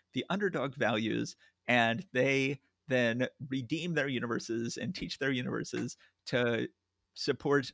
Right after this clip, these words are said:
underdog values." And so he says, you know, that Ben follows his feelings instead of following the rules. And then he teaches everybody to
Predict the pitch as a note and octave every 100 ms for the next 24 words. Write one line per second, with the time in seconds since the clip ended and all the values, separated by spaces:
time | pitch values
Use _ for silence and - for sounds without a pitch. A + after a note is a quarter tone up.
0 | - A#2+ A2+ A2 A#2 G#2+ A2 - A2+ C3+
1 | A#2 - A2+ - B2+ A2 A2+ A2+ D#3 F3
2 | F3+ - - _ D3 D#3+ D#3 D#3 - D#3
3 | D3+ D3+ C#3 C3 - C3+ C3+ A#2+ C#3 C#3+
4 | B2+ C3+ C3 C3+ - - _ - C3+ C3
5 | C3+ C3+ C3+ C3 D#3 D3 - F#3 D3+ C#3+
6 | D3 C#3 C3+ C3+ B2+